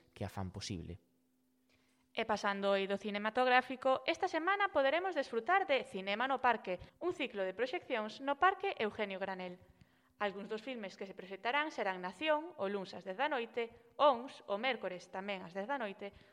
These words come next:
Speaker 2: ou A poeta analfabeta, venres de novo ás dez da noite.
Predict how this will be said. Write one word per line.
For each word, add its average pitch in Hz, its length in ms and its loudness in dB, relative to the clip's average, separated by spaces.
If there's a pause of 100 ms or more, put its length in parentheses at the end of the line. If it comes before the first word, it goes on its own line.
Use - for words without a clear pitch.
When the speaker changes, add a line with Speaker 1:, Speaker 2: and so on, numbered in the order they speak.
(140)
Speaker 2:
ou 339 240 4 (320)
A 285 80 2
poeta 330 320 2
analfabeta, 320 640 -2 (160)
venres 403 480 0
de 208 160 -6
novo 233 400 0
ás 185 240 -2
dez 185 160 -4
da 180 160 -10
noite. 175 400 -16